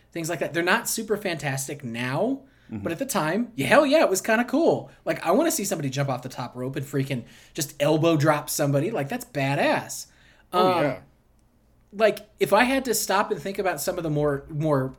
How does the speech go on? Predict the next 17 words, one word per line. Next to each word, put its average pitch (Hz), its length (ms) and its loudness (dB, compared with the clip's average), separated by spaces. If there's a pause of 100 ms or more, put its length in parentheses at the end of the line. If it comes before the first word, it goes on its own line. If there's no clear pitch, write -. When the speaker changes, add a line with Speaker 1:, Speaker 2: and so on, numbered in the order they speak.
(760)
Speaker 1:
original 160 760 2
and 143 200 -4
ingenuitive 156 960 -2
finishers 247 560 -4
that 247 120 -6
I 247 120 -4
like, 269 400 -4 (560)
um, 139 600 0 (1500)
oh, 143 360 0
let's 135 240 -2
see. 131 180 -4
The 139 160 -4
Batista 156 520 -2
bomb 151 280 4
is 131 100 0
up 123 160 -4
there. 123 320 -6